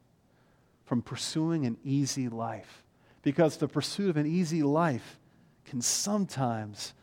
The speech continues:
bump up against the with God life. And oftentimes it does.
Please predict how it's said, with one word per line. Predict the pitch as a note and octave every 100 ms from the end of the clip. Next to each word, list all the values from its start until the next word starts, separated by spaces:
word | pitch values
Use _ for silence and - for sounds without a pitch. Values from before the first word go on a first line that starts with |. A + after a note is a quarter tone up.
| _ _ _
bump | - E3
up | F#3 E3
against | C#3 F3+ D#3+ - - - _ _ _
the | A#2+
with | B2+ - -
God | C#3+ - -
life. | A2+ - - - - _ _ _ _
And | A#2+ C3+
oftentimes | D#3+ - B2+ C#3 B2 B2+
it | A2
does. | D#3+ C#3 G#2+ -